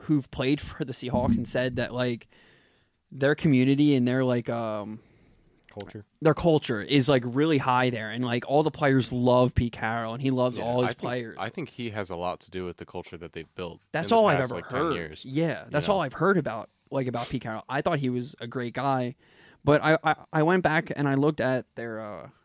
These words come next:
Speaker 1: the last, like, their, like, their playoff wins in the past, like, ten years or so. Their last playoff win was in twenty nineteen, and then they lost the game after.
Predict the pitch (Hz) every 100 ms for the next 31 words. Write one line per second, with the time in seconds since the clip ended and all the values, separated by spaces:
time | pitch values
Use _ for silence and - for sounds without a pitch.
0 | _ _ - 139 147 143 - - 139 135
1 | 123 - 80 139 135 131 127 - 135 147
2 | 123 120 120 117 120 - - - 131 131
3 | 120 117 110 - - 131 131 120 135 131
4 | 120 - 120 123 - _ _ _ - -
5 | _ _ _ 135 131 185 330 - - 127
6 | 143 147 131 127 123 123 123 - 139 139
7 | 127 123 - 127 120 110 127 123 123 123
8 | 127 143 135 - 123 123 110 117 120 -
9 | -